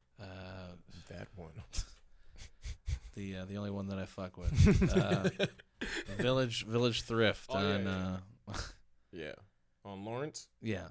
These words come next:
Speaker 2: Yeah.
Speaker 1: It's, it's got that little, um, kiosk in front of it where you can,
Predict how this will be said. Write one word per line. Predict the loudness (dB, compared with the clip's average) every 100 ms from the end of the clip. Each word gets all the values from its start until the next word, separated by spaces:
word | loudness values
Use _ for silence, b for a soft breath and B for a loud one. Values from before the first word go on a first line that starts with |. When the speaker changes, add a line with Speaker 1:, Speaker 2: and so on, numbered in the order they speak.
| -16
Speaker 2:
Yeah. | -12 -10 -10 -12 -16 -18 -20
Speaker 1:
It's, | -20 -20 -20 -16
it's | -10
got | -4 -4 -4
that | -8
little, | -6 -6 -4 -4
um, | -4 -4 -6 -6 -10 -12 _ _ _ -20 -16
kiosk | -6 -4 -4 -6 -8
in | -10
front | -6 -6
of | -4
it | -6
where | -8
you | -8
can, | -8